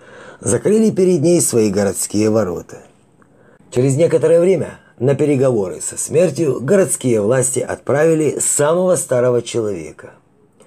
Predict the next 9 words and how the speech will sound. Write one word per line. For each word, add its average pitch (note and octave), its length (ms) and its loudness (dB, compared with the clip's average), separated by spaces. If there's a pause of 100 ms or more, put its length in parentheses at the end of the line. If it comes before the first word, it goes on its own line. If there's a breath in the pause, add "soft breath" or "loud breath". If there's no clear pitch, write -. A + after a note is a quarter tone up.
(380 loud breath)
«Ежели C3 500 2
старик B2+ 400 0
сегодня C3 500 0
умрет, — E3+ 460 0 (340)
говорили F2 500 -4
жителям E2+ 520 -8
представители F2+ 800 -4
городской G#2 520 0
власти, — - 500 -8